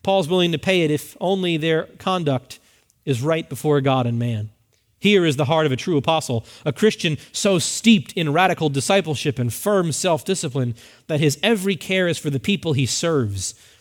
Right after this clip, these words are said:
not for his own reputation. He is no hireling, but a true under-shepherd, willing to be counted a failure, a sinner, even a counterfeit, if only the people he serves may be lifted up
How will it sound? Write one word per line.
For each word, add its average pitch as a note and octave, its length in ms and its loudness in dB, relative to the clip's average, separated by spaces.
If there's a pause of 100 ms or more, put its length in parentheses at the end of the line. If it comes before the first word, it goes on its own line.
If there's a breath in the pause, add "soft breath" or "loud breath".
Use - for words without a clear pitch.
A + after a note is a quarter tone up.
(120 soft breath)
not G3+ 240 0
for E3 100 0
his C#3 140 4
own C3 160 2
reputation. A2+ 720 -2 (560 soft breath)
He G3+ 280 0
is F3 280 4
no E3+ 320 0
hireling, B2 760 -2 (300 soft breath)
but D3+ 140 0
a D3 40 4
true A#3 420 2
under-shepherd, D3 640 -2
willing G#3 280 4
to G3+ 60 0
be F3 120 -2
counted A3 360 -2
a E3 60 -4
failure, F#3 600 2 (240 soft breath)
a C#3+ 80 -4
sinner, G#3+ 480 2 (240 soft breath)
even A#3+ 220 8
a G#3+ 60 4
counterfeit, B3+ 640 0 (560 soft breath)
if D3 180 -2
only G#3+ 240 2
the F#3+ 100 2
people G3+ 280 -2
he E3+ 120 -2
serves D3+ 400 -2
may C#3+ 120 0
be C3 120 2
lifted E3+ 380 0
up E3 300 -2